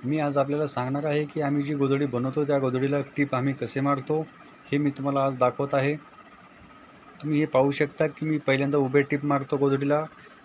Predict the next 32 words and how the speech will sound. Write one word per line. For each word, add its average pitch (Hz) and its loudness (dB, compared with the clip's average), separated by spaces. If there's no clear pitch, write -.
आणि 127 -4
ही 135 0
उभी 131 -2
टीप 143 -2
मारलेली 143 2
पाहू 143 2
शकता 139 -4
तुम्ही 147 -2
किती 143 -4
सरळ 131 0
आलेली 143 0
आहे. 139 2
नंतर 131 -2
आपण 143 0
आडव्या 131 2
टीप 143 -4
मारतो. 151 0
आडव्या 143 0
टीप 147 -4
मारत 143 -2
असताना 147 -2
आपण 143 -2
दोन 131 0
ते 143 0
अडीच 139 2
इंचाचे 143 -2
असे 143 -2
बॉक्स 120 0
बनवतो. 143 0
या 143 2
पद्धतीने 151 -2
आपण 165 -2